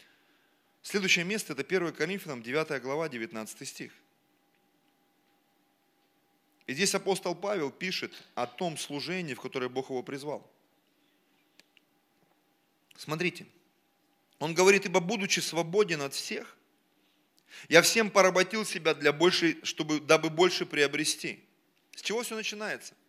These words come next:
Он говорит: «Я вообще-то никому ничего не должен. Я от всех свободен. Но я порабощаю себя, дабы больше приобрести». Для иудеев я был как иудей,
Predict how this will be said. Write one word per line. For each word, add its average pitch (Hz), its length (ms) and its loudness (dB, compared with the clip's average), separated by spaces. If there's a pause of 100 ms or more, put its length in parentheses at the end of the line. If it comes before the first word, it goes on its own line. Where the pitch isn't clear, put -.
(680)
Он 151 80 -16
говорит: 156 120 -6
«Я 226 200 4
вообще-то 220 460 2
никому 185 460 -2
ничего 175 440 -2
не 180 140 -2
должен. 165 480 0 (680)
Я 180 320 12
от 180 180 4
всех 175 340 4
свободен. 165 640 0 (1040)
Но 156 200 0
я 214 500 4 (320)
порабощаю 208 1040 8
себя, 160 600 -2 (680)
дабы 170 320 8
больше 190 500 4
приобрести». 180 960 0 (1080)
Для 160 240 8 (140)
иудеев 220 600 4
я 143 120 6
был 147 160 2
как 156 240 -6
иудей, 170 640 0